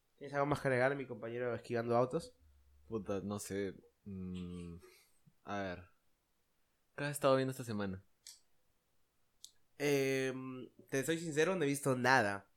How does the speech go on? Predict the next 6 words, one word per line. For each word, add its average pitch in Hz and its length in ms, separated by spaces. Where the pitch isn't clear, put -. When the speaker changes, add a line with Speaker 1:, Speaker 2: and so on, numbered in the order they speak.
Speaker 2:
¿Nada? 117 340
Speaker 1:
Nada. 120 580
Básicamente 160 580
he - 20
visto 160 600
sea, 113 240